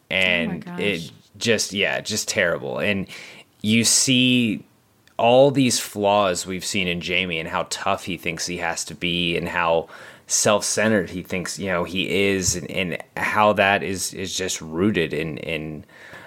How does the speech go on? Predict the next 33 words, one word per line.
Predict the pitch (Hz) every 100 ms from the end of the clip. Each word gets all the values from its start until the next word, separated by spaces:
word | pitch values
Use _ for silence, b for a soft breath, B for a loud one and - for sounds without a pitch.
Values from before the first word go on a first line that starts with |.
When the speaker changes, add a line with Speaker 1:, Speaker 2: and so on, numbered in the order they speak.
| B -
Speaker 1:
um, | - 78 - - - -
you | 85 80
know, | 78
and | 85
how | 90 87
he, | 82 71
how | - 95
he | 90
grew | 85 92 90
up | 90 92
and | 85
how | 90 87
he's | 85 -
thought | - 87 87
he | 87 87
has | 78 -
to | 82
be | 78 80
to |
be | 76 80
good | 76
at | 65
soccer. | - - - - 65
And | 78
it | 78 87
is, | 90 85
um, | 87 80 87 80 71 69 -
it, | - 85
it | 64 98
is | 92 85 85
definitely | - 95 92 107 95
the, | 87 82 76 -
the, | 82 80 78 82